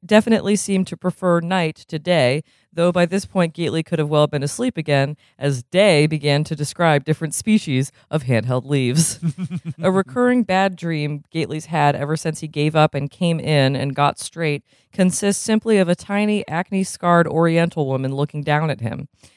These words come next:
Nothing else happens, she's just looking down at Gately. Her acne scars aren't even all that bad. The thing is that she's tiny.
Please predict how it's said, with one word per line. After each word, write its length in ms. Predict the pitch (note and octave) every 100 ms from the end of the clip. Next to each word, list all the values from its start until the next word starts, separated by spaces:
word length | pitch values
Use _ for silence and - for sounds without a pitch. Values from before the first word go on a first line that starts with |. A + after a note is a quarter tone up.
| _ -
Nothing 260 | F3 F3
else 200 | E3 D#3+
happens, 500 | A3 A3+ G3+ F#3+ - _ _
she's 220 | - F3+
just 200 | F3+ F3
looking 300 | E3+ E3+ F3
down 320 | D#3+ C#3 B2+
at 160 | B2+ -
Gately. 460 | D3 F2 A2+ - - _ _
Her 140 | F3+ -
acne 260 | G3 - G#3
scars 380 | - F3+ F3
aren't 280 | E3 F3+ -
even 200 | G3 E3+
all 140 | D3 D3
that 200 | C3+ -
bad. 420 | E3 C3+ C3+ C#3+ _ -
The 100 | D#3+
thing 260 | - F3+
is 240 | D3 C3 C#3
that 140 | C#3+
she's 260 | - D#3+ -
tiny. 520 | - A3 E3+ B2+